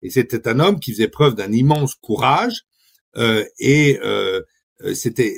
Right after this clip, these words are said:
c'est, c'est, c'est quelque chose qui a vraiment, euh, euh, agacé, plus qu'agacé d'ailleurs, euh,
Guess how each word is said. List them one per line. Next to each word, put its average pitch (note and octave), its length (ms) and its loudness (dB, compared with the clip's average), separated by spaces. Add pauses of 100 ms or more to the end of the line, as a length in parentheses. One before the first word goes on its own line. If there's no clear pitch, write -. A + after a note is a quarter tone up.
(100)
c'est, - 260 -10
c'est, - 220 -14
c'est - 360 -8
quelque A2+ 200 -4
chose F#3 200 2
qui - 120 -2
a G2 80 2
vraiment, C#3+ 600 -2
euh, G#2+ 160 4 (680)
euh, F#2+ 500 -2 (720)
agacé, D3 640 2
plus A3+ 240 -4
qu'agacé D3+ 480 2
d'ailleurs, G#2 360 2
euh, F#2+ 220 -2